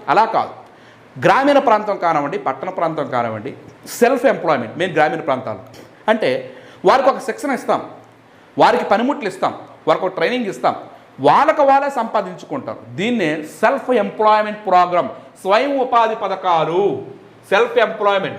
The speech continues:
స్వయం ఉపాధి, సెల్ఫ్ ఎంప్లాయ్‌మెంట్ ప్రోగ్రామ్. ఏం లేదు సార్, ఒక టైలరింగ్ నేర్పిస్తారు,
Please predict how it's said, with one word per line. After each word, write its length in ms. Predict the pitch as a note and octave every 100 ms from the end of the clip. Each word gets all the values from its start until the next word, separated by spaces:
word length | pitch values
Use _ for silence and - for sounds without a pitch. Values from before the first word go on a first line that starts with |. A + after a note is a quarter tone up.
| - -
స్వయం 340 | E3 G#3 C4
ఉపాధి, 560 | A#3+ G#3 F#3+ F3+ F3 D#3 G#2+ - - -
సెల్ఫ్ 420 | G#3 A#3 B3+ B3+
ఎంప్లాయ్‌మెంట్ 680 | B3+ G3 G3 A3 G#3+ G#3 G3
ప్రోగ్రామ్. 420 | F#3+ E3+ E3 D3+ - - - - -
ఏం 180 | D4+ D4
లేదు 240 | G#3 D3+
సార్, 120 | A#2+ A2
ఒక 160 | - G3
టైలరింగ్ 440 | - F3+ G3+ G#3+
నేర్పిస్తారు, 640 | F3+ E3+ E3 D#3+ D3 B2+